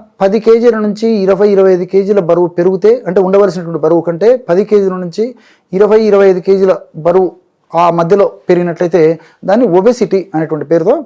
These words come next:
పిలుస్తుంటారు అనమాట. అట్లే మరి ఇరవై, ఇరవై ఐదు కేజీలు దాటి ఎక్కువగా పెరిగినటువంటి పరిస్థితి ఏర్పడినప్పుడు మార్బిడ్ ఒబెసిటీ, అంటే భారీ స్థూలకాయం, అంటే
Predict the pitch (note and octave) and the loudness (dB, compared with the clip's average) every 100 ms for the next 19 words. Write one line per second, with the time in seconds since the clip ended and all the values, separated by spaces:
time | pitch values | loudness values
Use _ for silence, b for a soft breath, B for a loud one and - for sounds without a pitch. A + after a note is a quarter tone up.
0 | - E3+ E3 - C#3 C3 C3+ B2+ - b | -4 -4 -2 -4 -4 -4 -8 -12 -18 b
1 | b A3+ G#3+ G#3+ G3+ G3+ b b - G#3+ | b -6 0 2 2 0 b b -2 0
2 | G3+ A3 B3 C4 A3+ A3 G#3+ G3+ G#3 G3 | 2 2 2 2 4 4 2 2 -2 -2
3 | F#3+ E3+ F#3+ G#3 A#3+ A#3+ - F#3+ F#3+ G#3+ | -2 0 0 2 0 0 -4 -4 0 2
4 | G#3+ G3+ - _ - F#3 F#3 E3 E3 F3 | 2 -2 -6 _ -2 0 0 -2 -4 -2
5 | F#3+ - F3 - E3+ E3 F3+ D#3+ E3 B | -2 0 -2 -2 -6 -2 0 0 -4 B
6 | - E3+ G3 G#3+ F#3+ C4+ G#3 E3+ E3 D#3 | -10 0 2 2 0 -2 0 0 0 -2
7 | F3+ E3 - _ D#3+ G#3+ C3+ F3+ A3 C4+ | -2 -2 -6 _ -4 -2 0 0 2 0
8 | C4+ - F#3+ F3+ E3 D#3 D#3 _ _ _ | -2 0 0 2 2 0 -2 _ _ _
9 | _ _ D#3 D#3+ C#4 D#4+ | _ _ -8 -2 0 -2